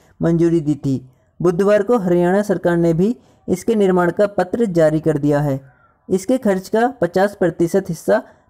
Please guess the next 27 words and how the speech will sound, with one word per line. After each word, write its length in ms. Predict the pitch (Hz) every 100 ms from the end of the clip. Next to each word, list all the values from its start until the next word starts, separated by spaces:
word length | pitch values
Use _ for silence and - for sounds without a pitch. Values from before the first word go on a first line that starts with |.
| -
प्रदेश 300 | 170 185 202
सरकार 360 | 180 165 196
वहन 260 | 180 165 151
करेगी। 480 | 156 151 143 135 123 - _ _ 165
यह 160 | 196
रिंग 200 | 214 214
रोड 200 | 214 240
चंडीगढ़ 500 | - 170 170 175 196
रोड 220 | 185 185
से 160 | 185 214
शुरू 260 | 202 175 165
होकर 320 | 165 202 233 - _ _ _
हंडेसरा 580 | 160 175 185 185 208 208
होते 300 | 190 170 175
हुए 280 | 170 180 220 - _
अम्बाला 400 | 170 175 180 202
जगाधरी 540 | 175 170 165 160 165 196
रोड 220 | 175 156
पर 180 | 196 254 - _ _ _ _
खुंडाकाला 640 | 175 180 185 185 190 214 285 - _ _ -
तक 80 | 190
जाएगा 760 | 175 160 147 143 131 127 _ -
और 140 | 190 208
जीटी 380 | 180 180 208
रोड 220 | 202 185 175
पर 240 | 202 269 - _ _ _ 160
मोहड़ा 540 | 170 175 175 196